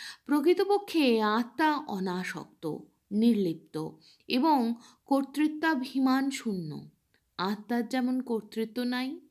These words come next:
তেমন কর্মত্ব নাই। আত্মা হত হয় না, দেহ হত হয়। আত্মা অবিনাশী। তবে যে লোকে মনে করে আমি হত হলাম, মানে আমি মরে গেলাম, তার কারণও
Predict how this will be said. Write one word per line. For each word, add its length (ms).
তেমন 580
কর্মত্ব 880
নাই। 340
আত্মা 400
হত 360
হয় 320
না, 180
দেহ 440
হত 400
হয়। 300
আত্মা 680
অবিনাশী। 680
তবে 260
যে 140
লোকে 300
মনে 340
করে 480
আমি 440
হত 300
হলাম, 300
মানে 160
আমি 180
মরে 300
গেলাম, 480
তার 240
কারণও 880